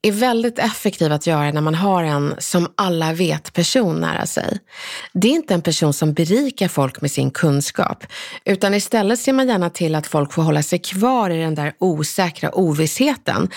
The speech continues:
så jag kan sitta kvar på min pompösa plats och bara säga, "Som alla vet"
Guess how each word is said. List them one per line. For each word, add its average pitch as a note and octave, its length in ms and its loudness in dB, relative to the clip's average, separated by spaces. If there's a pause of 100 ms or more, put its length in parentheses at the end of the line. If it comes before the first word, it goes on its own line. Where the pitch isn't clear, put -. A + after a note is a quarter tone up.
(180)
så - 240 0
jag A3+ 420 0 (120)
kan G#3+ 160 0
sitta G3+ 260 0
kvar F#3+ 340 0
på F3+ 120 -4
min E3 200 0
pompösa F3+ 720 0
plats - 380 -6
och - 120 -2
bara F3+ 160 0
säga, D3+ 520 0 (220)
"Som G3+ 340 0
alla E3+ 300 2
vet" - 520 -4